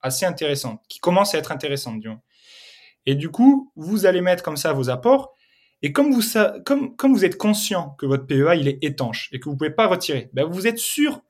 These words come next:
que l'argent que vous êtes en train de mettre dans votre P E A, vous en avez pas besoin. Et vraiment, vraiment, c'est quelque chose qui, qui semble tout bête, mais typiquement, quelqu'un qui fera la même chose sur un compte titre, il va avoir tendance à vouloir mettre plus tous les mois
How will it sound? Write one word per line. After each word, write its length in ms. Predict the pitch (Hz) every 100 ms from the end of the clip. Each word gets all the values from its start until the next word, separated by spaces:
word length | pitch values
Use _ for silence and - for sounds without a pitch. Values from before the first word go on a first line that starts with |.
| _
que 100 | -
l'argent 340 | 170 202 220 208
que 60 |
vous 100 | 143
êtes 100 | 143
en 60 | 135
train 160 | 131
de 80 | 127
mettre 160 | 202 180
dans 100 | 156
votre 180 | 147 147
P 140 | 143
E 100 | 139
A, 300 | 208 262 _ _ _
vous 120 | 139
en 60 | 147
avez 140 | 135
pas 140 | 135 180
besoin. 320 | 135 139 131 _ _ -
Et 80 | 143
vraiment, 460 | 165 202 262 269 - _ _ _ _ _ _ -
vraiment, 300 | 147 196 262
c'est 140 | 262
quelque 200 | 175 170
chose 360 | - 269 - - -
qui, 220 | - 165
qui 120 | -
semble 380 | 175 214 180 139
tout 120 | 226
bête, 440 | 180 214 - - _
mais 120 | 151 170
typiquement, 520 | 220 214 208 220 214
quelqu'un 320 | 202 202 220
qui 140 | -
fera 140 | - 143
la 80 | 131
même 180 | 208
chose 160 | 214 208
sur 140 | -
un 80 | 160
compte 220 | - 143
titre, 320 | 135 240 - - -
il 120 | 180
va 100 | 208
avoir 260 | 226 254 -
tendance 440 | 214 220 277 - 151
à 60 |
vouloir 300 | 147 190 226
mettre 220 | 180 - -
plus 340 | 247 285 -
tous 100 | 226
les 100 | 208
mois 380 | 175 247 262